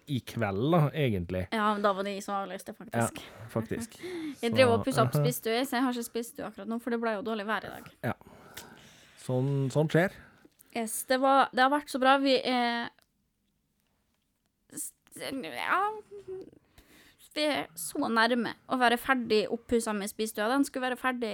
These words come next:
Speaker 2: i kvelden
Speaker 1: Mm.
Speaker 2: til, eh, middagselskap
Speaker 1: Ja.
Speaker 2: i kveld. Men, eh, så ble det jo skikkelig pissregn og supervått ute, og å
Speaker 1: Yes.
Speaker 2: jobbe med tre i regn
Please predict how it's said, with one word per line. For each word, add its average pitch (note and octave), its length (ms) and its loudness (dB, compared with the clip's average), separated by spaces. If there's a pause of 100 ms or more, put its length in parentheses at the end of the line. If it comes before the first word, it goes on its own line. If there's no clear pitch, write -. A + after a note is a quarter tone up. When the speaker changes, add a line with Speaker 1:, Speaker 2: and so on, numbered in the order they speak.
(100)
Speaker 2:
i A3+ 100 -2
kvelden C4 460 4 (120)
Speaker 1:
Mm. A#2+ 340 0 (340)
Speaker 2:
til, A#3 300 0
eh, G#3 120 2
middagselskap E3+ 1160 -4 (200)
Speaker 1:
Ja. B2 100 -6 (400)
Speaker 2:
i B3+ 60 -10
kveld. B3+ 220 -4 (100)
Men, C4 240 -2
eh, A#3+ 420 -4
så B3 280 -8
ble A#3 220 -4
det G3+ 80 -10
jo F#3 140 -10
skikkelig - 500 -14
pissregn - 600 -12
og G3+ 180 -10
supervått - 500 -10
ute, A#3+ 340 -10
og G3+ 200 -4
å A3+ 80 -2
Speaker 1:
Yes. A#3 160 0
Speaker 2:
jobbe G#3 300 -4
med G3+ 400 -4 (880)
tre C4 460 -2 (720)
i A#3 480 -2
regn D4+ 320 -4